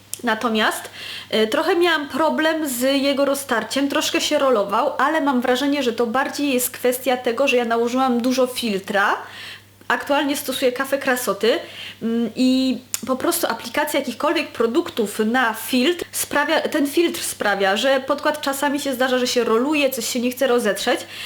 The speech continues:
ale jak już mocniej popracowałam tą gąbeczką, to wszystko mi się ładnie roztarło. Myślę, że też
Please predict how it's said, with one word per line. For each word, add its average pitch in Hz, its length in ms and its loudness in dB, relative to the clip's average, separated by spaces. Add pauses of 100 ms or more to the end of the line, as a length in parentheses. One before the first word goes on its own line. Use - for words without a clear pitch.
(160)
ale 240 140 2
jak 262 120 2
już 277 240 -4
mocniej 277 380 2
popracowałam 269 760 0
tą 262 160 2
gąbeczką, 233 540 0
to 269 80 2
wszystko 339 300 -2
mi 302 80 -4
się 277 120 -2
ładnie 277 420 2 (340)
roztarło. 247 720 0 (300)
Myślę, 330 380 2
że 311 120 -2
też 320 420 0